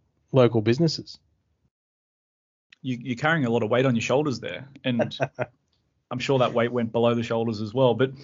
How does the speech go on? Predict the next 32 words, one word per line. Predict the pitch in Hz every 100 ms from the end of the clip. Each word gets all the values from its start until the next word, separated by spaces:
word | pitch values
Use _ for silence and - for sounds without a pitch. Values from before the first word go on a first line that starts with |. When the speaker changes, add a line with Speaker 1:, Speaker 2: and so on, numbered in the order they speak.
| - - - - -
Speaker 2:
in | 170
terms | 170 196 202 180
of | 143
diet | 151 156 147
for | 139
you, | 135 160
Ben, | 151 196
how | 202 170
have | 170
you | 131
found | 135 143 120
it? | - -
Is | 135 120 127
it, | 135
has | 123
it | 123
been | 135 135 131 - -
pretty | 135 120
hard? | 113 117
I | 143
mean, | 131 135 135 120 127 _ _
in, | 135 135 - _ _ _ _
in | 139
Sydney, | 135 139 127 135 135
f-, | - - 185
up | 214
on | 185
the |
Co-, | 156 165 -
Coffs | 151 139
Coast, | 156 151 127
like, | 117